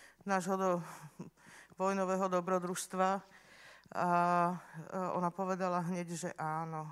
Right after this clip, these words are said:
Za čo ja veľmi pekne ďakujem, pretože sme dokázali naštartovať asi najväčšiu charitatívnu akciu pre Ukrajinu, ktorá vôbec na Slovensku je, a to je práve tento kultúrny dom. A to, čo ma prekvapilo,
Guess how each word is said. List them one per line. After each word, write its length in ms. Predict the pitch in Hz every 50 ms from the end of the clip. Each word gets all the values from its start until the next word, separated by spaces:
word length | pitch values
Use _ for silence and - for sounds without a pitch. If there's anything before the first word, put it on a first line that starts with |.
| 160 160 170
Za 160 | 185 185 180
čo 160 | - - 196
ja 160 | 196 190 185
veľmi 320 | 175 185 190 190 208 202 -
pekne 320 | 208 202 - 202 202 190
ďakujem, 400 | 190 190 - - 202 185 185 175
pretože 400 | - 175 175 - 190 180 185 180
sme 160 | - 196 185
dokázali 480 | 170 180 - - 185 185 175 190 185 185
naštartovať 720 | 180 180 175 - - 190 185 - - 190 185 185 185 - - - - - - - - - - - - - -
asi 240 | - 175 - - 202
najväčšiu 480 | 190 180 180 185 185 185 - 214 185
charitatívnu 640 | - 196 185 185 175 - 180 175 - 196 180 190 185
akciu 640 | 180 175 180 - - - - 180 175 175 165 165 170 - -
pre 160 | 185 185 180
Ukrajinu, 560 | 185 - - 185 180 180 185 180 185 185 185
ktorá 320 | - - - 190 185 185
vôbec 240 | 180 185 175 180 175
na 160 | 151 165 160
Slovensku 560 | 160 - 208 190 180 180 180 - - - 196 190
je, 160 | 175 170 180
a 160 | 190 185 180
to 160 | - - 180
je 80 | 180 180
práve 320 | - 170 170 175 180 185
tento 320 | 180 185 180 175 - 190 180
kultúrny 480 | - - 165 165 - 180 160 170 170
dom. 240 | 156 156 147 139 139 - _ _ - - - - - - - - - - - - - - - - - - - - - - - _
A 320 | - 214 202 202 190 190 196 208 - - - - - - -
to, 160 | - 247 247
čo 80 | - 294 269
ma 80 | 269 262
prekvapilo, 960 | - 247 233 240 - 254 247 247 - 240 233 226 233 226 226 233 226 226